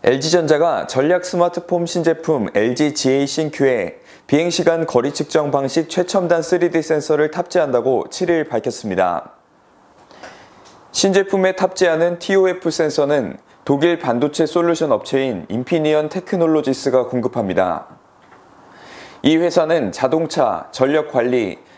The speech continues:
디지털 보안 등 다양한 분야에서 반도체 및 센서 솔루션을 제공하며 뛰어난 기술력을 인정받고 있습니다. 지난해 매출은 구조 칠천억 원 규모입니다.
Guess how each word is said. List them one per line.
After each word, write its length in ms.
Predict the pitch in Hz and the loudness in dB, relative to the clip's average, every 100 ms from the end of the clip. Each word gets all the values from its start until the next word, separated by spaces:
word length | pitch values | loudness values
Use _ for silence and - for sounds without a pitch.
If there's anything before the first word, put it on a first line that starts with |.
| _ | _
디지털 540 | 139 135 165 165 156 | 0 0 0 2 2
보안 260 | - 127 123 | 2 0 2
등 320 | 147 110 62 | 0 -2 -6
다양한 480 | - 135 143 151 151 | -2 0 2 0 -2
분야에서 760 | - 131 131 120 127 113 82 - - - - | -2 0 2 0 0 0 -2 -8 -20 -20 -16
반도체 480 | - 143 165 165 175 | -4 0 0 0 0
및 220 | 160 165 | 0 -2
센서 400 | - 180 180 185 | -2 -2 0 0
솔루션을 540 | 175 170 160 160 143 143 | 0 0 2 0 0 0
제공하며 800 | - 113 127 117 127 90 - - | 0 0 0 0 2 0 -4 -2
뛰어난 460 | 170 175 165 165 | 0 2 0 -2
기술력을 540 | 160 123 165 151 143 127 | -6 -4 0 2 2 0
인정받고 520 | 110 135 135 120 113 | 0 -2 0 -2 -4
있습니다. 640 | 98 101 90 95 87 - - _ _ _ - - - - - - | -6 -4 0 0 0 -6 -12 _ _ _ -20 -20 -20 -20 -20 -6
지난해 380 | - 151 170 170 | 0 2 4 2
매출은 580 | 123 113 156 160 107 - | 2 0 0 0 0 -4
구조 340 | 131 147 165 | -2 0 0
칠천억 500 | 165 190 196 185 170 | 0 -2 2 2 2
원 160 | 156 147 | 2 -2
규모입니다. 760 | 135 127 113 95 95 78 - | -2 -2 0 2 2 0 -6